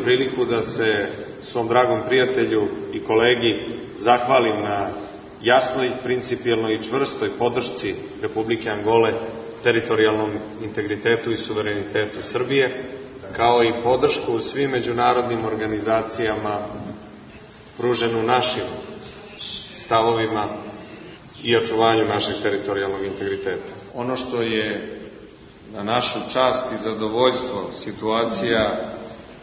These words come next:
između pozicija i Angole i Srbije jeste da obe države čvrsto stoje na poziciji striktnog poštovanja pravila i principa međunarodnog javnog prava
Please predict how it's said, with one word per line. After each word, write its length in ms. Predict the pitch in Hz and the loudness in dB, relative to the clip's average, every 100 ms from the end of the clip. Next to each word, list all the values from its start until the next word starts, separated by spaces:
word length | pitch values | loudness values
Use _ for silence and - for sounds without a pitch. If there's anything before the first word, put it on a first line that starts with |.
| - - - - - | -20 -20 -20 -20 -10
između 540 | 117 107 110 107 107 107 98 - - | -6 -4 -2 -2 -2 -2 -4 -6 -4
pozicija 680 | 117 113 113 - 110 104 101 131 | 0 0 0 -4 0 0 0 2
i 160 | 151 | 2
Angole 560 | 131 113 113 117 117 104 | 2 2 2 2 2 0
i 40 | 101 | -2
Srbije 600 | - 117 113 117 107 110 | -4 -4 -4 -2 0 2
jeste 400 | 123 113 107 104 | 0 0 -4 -4
da 380 | 104 104 - - | -4 -4 -4 0
obe 240 | 127 139 117 123 | 0 2 0 0
države 500 | 120 120 117 110 95 - - - - | -2 0 0 0 -2 -6 -8 -12 -8
čvrsto 480 | 123 135 127 - 113 | 0 0 0 -2 -4
stoje 460 | - 113 113 110 | -2 0 2 2
na 60 | 104 - | 0 0
poziciji 640 | 113 110 117 110 117 104 95 113 107 | 0 0 -2 -2 -2 -2 -2 -6 -10
striktnog 500 | - - 135 - 117 - | -10 0 0 0 -4 -4
poštovanja 680 | 104 - 110 110 110 107 104 110 - - - - - - - - - - | -4 -2 0 4 4 2 -2 -4 -8 -12 -14 -16 -18 -20 -20 -20 -18 -2
pravila 420 | 117 127 131 127 | 4 4 4 2
i 180 | 113 - | 2 0
principa 480 | 107 - 117 107 110 | -4 -4 -4 -2 -2
međunarodnog 680 | 107 98 104 107 104 101 104 | -2 -2 0 0 0 -4 -2
javnog 280 | 101 98 - | -2 -4 -6
prava 480 | 110 117 139 139 - | 2 4 6 4 0